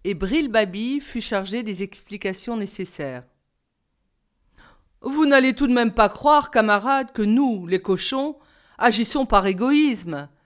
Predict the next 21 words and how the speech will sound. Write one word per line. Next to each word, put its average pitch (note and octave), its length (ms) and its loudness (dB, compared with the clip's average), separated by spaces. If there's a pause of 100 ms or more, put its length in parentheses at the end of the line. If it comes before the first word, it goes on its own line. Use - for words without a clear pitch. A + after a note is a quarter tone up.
(240)
que C#4 100 2
nous A#3+ 160 6
nous A3 180 4
attribuons A3 600 0
des A3 100 2
privilèges. A3 800 -2 (920)
En A3 160 0
fait, - 480 2 (480)
beaucoup B3+ 480 2 (100)
d'entre B3+ 320 0
nous A#3 160 2
détestent G#3 480 -2
le G3+ 220 0
lait F#3+ 240 0
et - 20 -2
les F#3 140 -2
pommes. E3+ 500 -4 (540)
C'est - 240 -2
mon E4 180 0
propre G4 540 0 (100)
cas. - 400 0